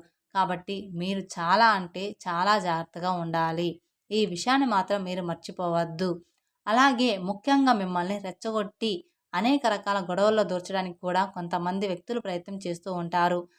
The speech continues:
అటువంటి ద్రోహి కూడా మీ జీవితంలో ఉన్నారు. ఈ ముగ్గురు విషయాల దగ్గర, అంటే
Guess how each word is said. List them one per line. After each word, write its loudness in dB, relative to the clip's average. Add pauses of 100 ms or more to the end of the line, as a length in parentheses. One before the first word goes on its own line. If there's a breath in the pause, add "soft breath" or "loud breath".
(220 soft breath)
అటువంటి 0
ద్రోహి 0
కూడా 2
మీ -2
జీవితంలో -4
ఉన్నారు. 0 (400 loud breath)
ఈ 0
ముగ్గురు 4
విషయాల 4
దగ్గర, 0 (140)
అంటే -6